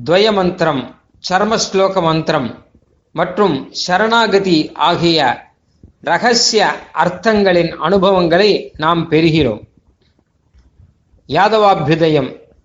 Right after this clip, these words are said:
சுபாஷித நீவி முதலிய காவியங்கள் மூலம் காவிய அர்த்த அனுபவங்களை அதிலும் குறிப்பாக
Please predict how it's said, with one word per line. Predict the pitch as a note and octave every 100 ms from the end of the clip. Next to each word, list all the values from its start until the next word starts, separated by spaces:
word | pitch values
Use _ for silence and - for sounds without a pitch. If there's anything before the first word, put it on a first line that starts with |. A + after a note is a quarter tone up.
| -
சுபாஷித | G3+ F#3+ G#3+ A3+ F3+ G3 G3+
நீவி | F3 E3+ D#3+ C#3+ C#3 -
முதலிய | D#3 G3 F3+ E3
காவியங்கள் | - D#3 G3+ G#3+ A3 G3 F3+
மூலம் | D3+ D#3 G3+ G#3 - _ _ - _ _ _ _
காவிய | - E3+ A#3+ A#3+ A#3+
அர்த்த | G3+ F#3+ F#3+ G3+
அனுபவங்களை | F3+ F#3 F3 F#3 F3 E3 D#3 C3+ - - _ _ _ -
அதிலும் | D#3+ A#3+ B3 A#3+
குறிப்பாக | G3 A3+ G3 G3 F#3+ D3+ E3 D3 -